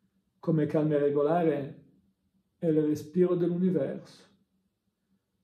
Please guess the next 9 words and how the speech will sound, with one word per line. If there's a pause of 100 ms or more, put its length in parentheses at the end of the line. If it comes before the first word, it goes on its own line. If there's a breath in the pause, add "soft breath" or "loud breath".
(380)
come
calmo
e
regolare (840)
è
il
respiro
del
mare.